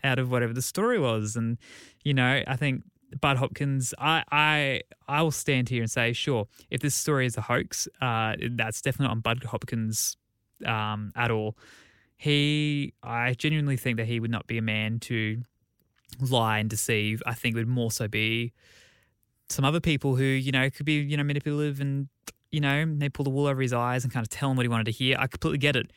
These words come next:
I feel like I've had that happen to me too, you know, so I,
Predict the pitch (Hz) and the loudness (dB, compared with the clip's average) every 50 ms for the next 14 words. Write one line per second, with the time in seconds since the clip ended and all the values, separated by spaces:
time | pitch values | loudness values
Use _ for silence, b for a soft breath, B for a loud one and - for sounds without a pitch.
0 | B B B B B B B B 143 131 120 127 127 123 131 131 127 120 120 123 | B B B B B B B B 0 2 2 2 2 2 2 2 2 2 2 2
1 | 123 131 127 123 135 175 170 156 - - 185 185 180 170 156 139 135 127 127 131 | 0 0 0 2 2 2 2 4 2 2 4 4 4 4 2 2 2 2 2 2
2 | 156 175 180 - - 165 143 135 127 127 - - 117 120 127 131 131 127 127 127 | 0 0 -2 -2 0 0 2 2 2 2 0 -2 -4 -2 0 0 0 0 0 0
3 | 131 135 | -2 -2